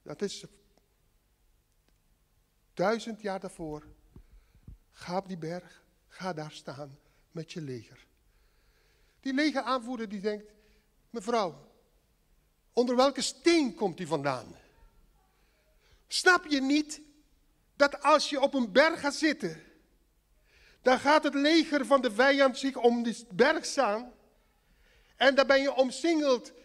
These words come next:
en zij, they will hunt you down." Je gaat, je gaat eraan.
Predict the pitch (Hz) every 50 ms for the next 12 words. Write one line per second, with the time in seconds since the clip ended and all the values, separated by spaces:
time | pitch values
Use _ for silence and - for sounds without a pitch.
0 | - _ _ - 233 254 233 196 202 240 233 202 202 196 196 190 175 - - _
1 | _ _ _ _ _ _ 147 165 156 165 180 180 208 214 220 196 190 196 180 143
2 | 165 220 330 330 - - 294 247 214 262 302 359 392 359 294 190 151 - - -
3 | _ _ _ _ _ 185 202 214 208 226 214 190 190 190 - - - 190 202 202
4 | 185 - 202 208 202 190 - 226 254 320 359 370 370 339 - 135 110